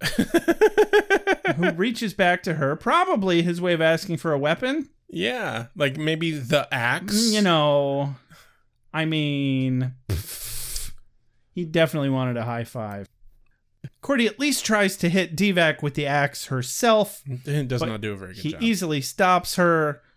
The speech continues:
Speaker 2: like an adult stopping a small
Speaker 1: <laughs>
Speaker 2: child by putting their palm on their forehead while they swing impotently.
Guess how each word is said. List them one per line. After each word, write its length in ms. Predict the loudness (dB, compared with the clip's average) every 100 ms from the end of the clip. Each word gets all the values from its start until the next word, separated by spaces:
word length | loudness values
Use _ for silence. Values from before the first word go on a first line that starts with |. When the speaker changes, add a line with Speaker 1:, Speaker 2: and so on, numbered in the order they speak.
| _
Speaker 2:
like 300 | -4 -4 -2
an 80 | -2
adult 460 | -2 2 2 0 -6
stopping 500 | -4 0 0 0 -2
a 80 |
small 320 | -2 0 2 2
Speaker 1:
<laughs> 60 |
Speaker 2:
child 760 | 4 4 6 6 4 2 0 -2 -4 _ _ _ -4
by 220 | -2 0
putting 360 | 0 0 2
their 80 | 0
palm 380 | 0 2 4 4
on 100 | 2
their 80 | 0
forehead 540 | 0 4 4 4 2
while 140 | 0 -2
they 120 | -2
swing 680 | -4 -10 -6 -2 -2 -2 -2
impotently. 800 | -2 -2 -2 -2 -2 -2 -2